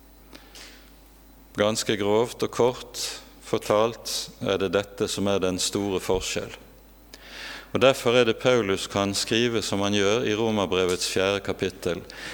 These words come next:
"Den som ikke har gjerninger,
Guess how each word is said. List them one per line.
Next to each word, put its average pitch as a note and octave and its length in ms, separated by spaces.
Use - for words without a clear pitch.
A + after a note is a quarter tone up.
"Den A#2+ 400
som B2+ 400
ikke D3 560
har B2 240
gjerninger, G2+ 800